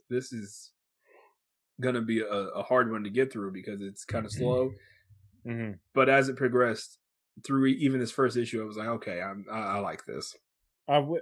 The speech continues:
Speaker 2: uh, one thing I will say as a complaint is
Speaker 1: Mm-hmm.
Speaker 2: I wish that they, just as, like, another poke the bear situation, I really wish that they would have made Jesus, like, darker skin. Like, I wish they would have
Speaker 1: Yeah.
Speaker 2: made him what he's supposed to be. I mean, he's a,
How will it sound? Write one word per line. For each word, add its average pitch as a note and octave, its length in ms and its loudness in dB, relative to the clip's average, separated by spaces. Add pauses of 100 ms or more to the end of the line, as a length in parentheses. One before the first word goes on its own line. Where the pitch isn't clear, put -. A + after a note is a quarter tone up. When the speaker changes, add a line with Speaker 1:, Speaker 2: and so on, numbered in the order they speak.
Speaker 2:
uh, C#3+ 380 -8
one F3 220 0
thing E3+ 200 4
I A#2+ 100 4
will A2+ 260 2
say G#2+ 340 2
as G2 140 -4
a G2 40 -12
complaint G#2 580 -8 (280)
is A#2 200 -4
Speaker 1:
Mm-hmm. G2+ 100 -8
Speaker 2:
I E3+ 220 4
wish A#2+ 400 2
that A#2 140 -8
they, G#2+ 440 2 (800)
just C#3+ 320 2
as, B2 460 4
like, A#2 240 4
another A2+ 540 4 (120)
poke A#2+ 260 0
the G#2+ 80 0
bear G#2 240 4
situation, B2 720 -4
I A2 60 -2
really G#2+ 380 0
wish A2 320 -4
that G#2 140 -10
they G2 140 0
would F#2+ 240 -4
have F#2 220 -6
made G#2+ 460 -6 (100)
Jesus, G2+ 500 -6
like, F#2+ 300 -6 (300)
darker F2+ 340 -4
skin. D#2+ 480 -12
Like, G2+ 180 -2
I B2 80 6
wish D3 240 2
they C#3 140 6
would C3 160 4
have A#2+ 60 2
Speaker 1:
Yeah. A2+ 100 6
Speaker 2:
made A#2+ 180 0 (200)
him A2 100 -14 (500)
what E3+ 180 8
he's C#3+ 180 2
supposed B2+ 420 4
to A2 80 -2
be. A2+ 180 4
I G#2 80 4
mean, B2+ 200 2
he's C3 200 0
a, B2 120 4